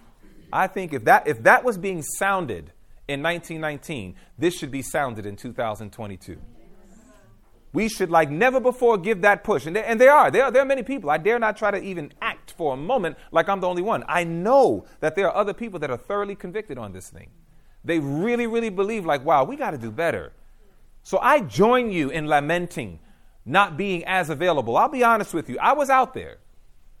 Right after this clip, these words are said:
I was, I did not let covid stop me. Wherever I could go and have an influence for, for soul salvation, I went.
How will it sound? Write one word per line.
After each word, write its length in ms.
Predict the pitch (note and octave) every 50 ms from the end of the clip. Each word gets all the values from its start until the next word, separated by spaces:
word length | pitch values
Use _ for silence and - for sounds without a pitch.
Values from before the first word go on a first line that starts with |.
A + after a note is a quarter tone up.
| _ -
I 140 | D#3 A3 B3+
was, 160 | C4 B3+ C4
I 180 | B3 - E3
did 140 | D3 G#3 A3+
not 160 | B3+ B3+ B3
let 120 | A#3 A3+ G3+
covid 300 | - G#3+ G#3 G3 F#3 -
stop 280 | - - F3+ D#3+ C#3
me. 100 | A2+ F#2+
Wherever 460 | F#2+ G#2 C#3 D3+ - - G#3+ A#3+ C4 B3
I 140 | D#3+ F3+ F#3+
could 300 | - - - A#3 A#3 G3
go 200 | A3 A#3 B3+ B3
and 120 | F#3 D#3 D3+
have 200 | E3+ F#3 E3+ F3+
an 80 | D#3
influence 480 | - F#3 G3+ G#3+ G#3+ A3 G#3+ A3 A3+ -
for, 200 | - E3 C#3+ C#3 - - -
for 160 | - - C3+
soul 360 | - - - G3 G3+ G#3+ G#3+
salvation, 640 | G#3 - G3 E3+ D3+ C#3+ F#3+ A3 A#3+ - - C#4 C#4+ - - - -
I 120 | - D3+ D#3+
went. 380 | F#3 B3+ C#4+ B3 G2+ - -